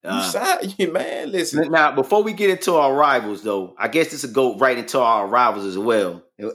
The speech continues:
Speaker 2: it's one of the questions I want to ask you. We can keep it quick.
Speaker 1: Right.
Speaker 2: Which rookie did better? C J Stroud or Pachulia,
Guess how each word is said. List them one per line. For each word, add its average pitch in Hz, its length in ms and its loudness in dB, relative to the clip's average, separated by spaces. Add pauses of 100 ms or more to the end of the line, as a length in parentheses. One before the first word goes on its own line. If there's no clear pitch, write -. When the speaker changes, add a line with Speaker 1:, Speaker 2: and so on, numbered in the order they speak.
(140)
Speaker 2:
it's 131 120 0
one 139 200 2
of 131 60 -2
the - 60 -16
questions 139 260 0
I 127 60 2
want 110 180 -2
to - 120 -8
ask 120 220 0
you. 95 220 -6
We 107 100 -8
can 117 80 -10
keep 123 180 -4
it 123 40 -10
quick. - 420 -2 (380)
Speaker 1:
Right. 90 240 -2 (400)
Speaker 2:
Which 117 340 0 (200)
rookie 156 280 0
did 135 320 2
better? 113 320 0 (800)
C 160 220 -2
J 170 180 2
Stroud 202 400 2 (680)
or 107 160 0
Pachulia, 110 440 -4